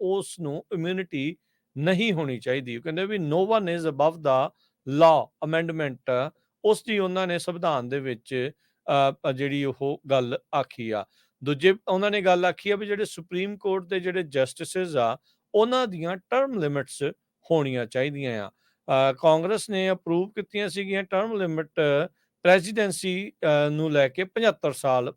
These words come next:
ਪਹਿਲਾਂ। ਪ੍ਰੈਜ਼ੀਡੈਂਟ ਬਾਈਡਨ ਕਹਿੰਦੇ ਵੀ "ਮੈਂ ਮੰਨਦਾ ਆ ਵੀ ਸੁਪਰੀਮ ਕੋਰਟ ਦੇ ਲਈ ਵੀ ਕੁਛ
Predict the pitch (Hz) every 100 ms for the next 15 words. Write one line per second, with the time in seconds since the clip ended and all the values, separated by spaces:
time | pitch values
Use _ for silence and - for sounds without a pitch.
0 | - 175 175 120 - _ _ 165 165 196
1 | 190 185 185 196 180 190 214 220 196 175
2 | 175 151 160 208 160 127 _ _ 202 -
3 | 208 220 247 254 247 202 196 196 185 170
4 | 160 170 208 175